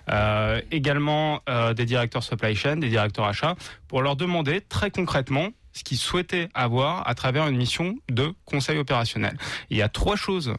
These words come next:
qui sont apparues. La première chose, c'est qu'on souhaite, euh, assurer un retour sur investissement de la mission de conseil, euh, rapide, c'est-à-dire que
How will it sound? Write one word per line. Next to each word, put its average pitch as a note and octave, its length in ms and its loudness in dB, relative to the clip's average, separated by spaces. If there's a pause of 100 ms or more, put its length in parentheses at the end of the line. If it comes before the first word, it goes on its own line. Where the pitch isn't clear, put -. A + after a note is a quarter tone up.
qui - 140 -8
sont A2 120 0
apparues. A2 380 2 (380)
La D3 140 0
première E3+ 300 0
chose, D3 480 0
c'est - 160 -2
qu'on B2+ 140 2
souhaite, C3+ 500 -2
euh, A2 360 2
assurer C#3 560 0
un A#2+ 100 0
retour D#3 460 -2
sur D3 140 0
investissement C#3 640 0
de C#3 180 -4
la G#2+ 100 2
mission A2+ 320 2
de B2 100 2
conseil, B2 520 0 (320)
euh, G2+ 200 2
rapide, C3+ 600 0 (220)
c'est-à-dire A#2+ 480 0
que B2+ 220 0